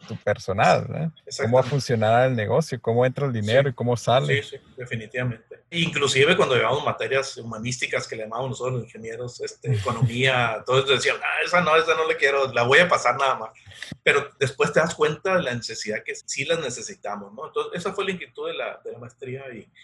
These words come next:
Speaker 2: y la maestría sí, así es cierto, como tú mencionas, te dice, tal vez no te da experto ni en contabilidad ni en economía, pero te da una, un panorama muy completo de, de todo lo que necesitas saber también para administrar un negocio, ¿no? Te platicaba que cuando vi la parte de empre-, de derecho corporativo, vimos un poquito ahí del nafta,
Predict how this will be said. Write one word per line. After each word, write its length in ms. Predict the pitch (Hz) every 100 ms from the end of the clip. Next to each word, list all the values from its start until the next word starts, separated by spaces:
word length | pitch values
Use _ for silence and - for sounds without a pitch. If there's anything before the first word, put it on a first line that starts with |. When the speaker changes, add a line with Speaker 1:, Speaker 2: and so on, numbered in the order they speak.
| _
Speaker 2:
y 100 | -
la 80 | 139
maestría 200 | 135 127
sí, 60 | 147
así 160 | 165
es 80 | 175
cierto, 260 | 160 170 -
como 240 | - 135 107
tú 100 | 131
mencionas, 420 | 139 139 131 123
te 100 | -
dice, 520 | 110 113 147 147 120 - - _
tal 140 | 135 139
vez 120 | 160
no 140 | 160
te 80 | 160
da 80 | 156
experto 400 | - 147 135 165
ni 100 | 143
en 80 | 127
contabilidad 600 | 107 110 104 107 104 120
ni 80 | 135
en 100 | 123
economía, 480 | 107 101 104 143 -
pero 240 | 120 117
te 120 | 110
da 100 | 113
una, 500 | 120 139 147 139 - _
un 200 | - 131 -
panorama 560 | 156 135 120 120 135
muy 320 | 131 123 127 -
completo 600 | 135 123 117 113 - 131
de, 200 | 107 95
de 180 | 110
todo 320 | 110 - 139 156
lo 100 | 139
que 120 | 120
necesitas 480 | 110 - 113 135 131
saber 320 | 107 107 -
también 260 | 113 104
para 240 | - 120 101
administrar 460 | 107 107 101 107
un 100 | 110
negocio, 440 | 113 95 101 - 87
¿no? 200 | _ -
Te 80 | 131
platicaba 500 | 127 120 127 160 160
que 160 | 135
cuando 360 | 135 127 120 117
vi 160 | 120
la 180 | 143 151
parte 360 | - - - 160
de 260 | 135 113
empre-, 520 | 107 - 104 - 107 -
de 340 | 98 95 95
derecho 360 | 104 113 - 143
corporativo, 720 | - 113 101 - 127 143 135
vimos 280 | 123 131 -
un 100 | -
poquito 380 | 135 131 - 123
ahí 100 | 127
del 220 | 135 127
nafta, 480 | 127 156 - 123